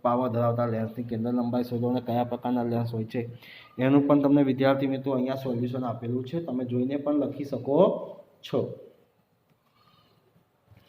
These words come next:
ત્યારબાદ વિદ્યાર્થી મિત્રો આપણી પાસે આવે છે બગીચાના નિવાસન તંત્ર શા માટે ગણવામાં આવે છે, એનું પણ તમને વિદ્યાર્થી મિત્રો અહીંયા સંપૂર્ણ સોલ્યુશન સાથે આપેલું છે,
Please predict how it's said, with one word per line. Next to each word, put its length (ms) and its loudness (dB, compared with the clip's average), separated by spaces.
ત્યારબાદ 380 8
વિદ્યાર્થી 400 8
મિત્રો 240 2
આપણી 340 2
પાસે 260 2
આવે 200 4
છે 160 0
બગીચાના 580 2
નિવાસન 460 2
તંત્ર 320 0
શા 200 0
માટે 280 0
ગણવામાં 420 0
આવે 180 0
છે, 140 -6
એનું 320 -4
પણ 160 -4
તમને 200 -4
વિદ્યાર્થી 440 -2
મિત્રો 240 -6
અહીંયા 200 -2
સંપૂર્ણ 520 -4
સોલ્યુશન 520 -6
સાથે 280 -8
આપેલું 380 -4
છે, 220 -10